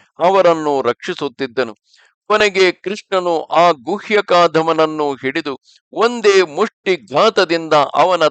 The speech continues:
ತಲೆಯನ್ನು ಭೇದಿಸಿ ಅದರಲ್ಲಿದ್ದ ರತ್ನವನ್ನು ಕಿತ್ತು ತಂದು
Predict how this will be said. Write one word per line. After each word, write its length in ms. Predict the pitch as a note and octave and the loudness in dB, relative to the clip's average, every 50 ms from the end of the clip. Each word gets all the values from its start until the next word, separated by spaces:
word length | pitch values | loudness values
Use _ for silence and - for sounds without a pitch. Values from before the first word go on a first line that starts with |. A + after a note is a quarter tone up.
| - _ | 0 _
ತಲೆಯನ್ನು 520 | - E3+ F3 F#3+ F#3 F3 E3 D#3 D#3 D3 | 0 2 2 2 2 2 0 0 -2 -8
ಭೇದಿಸಿ 720 | C3 A2 F2+ _ A2+ D3 F#3 G3+ E3+ E3+ D3+ - D3+ C3+ B2 - _ _ _ _ _ _ - | -8 -8 -14 _ -2 0 0 0 -2 -4 -10 -10 -10 -12 -12 -14 _ _ _ _ _ _ 0
ಅದರಲ್ಲಿದ್ದ 580 | G3+ G3+ G#3 F#3 F#3 F3+ E3+ E3 E3 D3+ _ - | 2 2 4 4 4 2 2 0 -2 -4 _ 0
ರತ್ನವನ್ನು 920 | D3 C#3+ C#3 C3 A#2 C3 D3+ - _ _ - F#3+ F3 D#3+ D3+ D3+ D3 C#3 C3 | 2 2 2 2 2 0 0 0 _ _ -4 0 0 0 -2 -2 -6 -8 -8
ಕಿತ್ತು 480 | - _ _ G3 G#3+ - _ - E3 | -8 _ _ -8 -8 -8 _ -8 -8
ತಂದು 380 | D#3 - D3+ D3 D3+ C#3+ C#3 | -4 -2 -4 -4 -4 -6 -10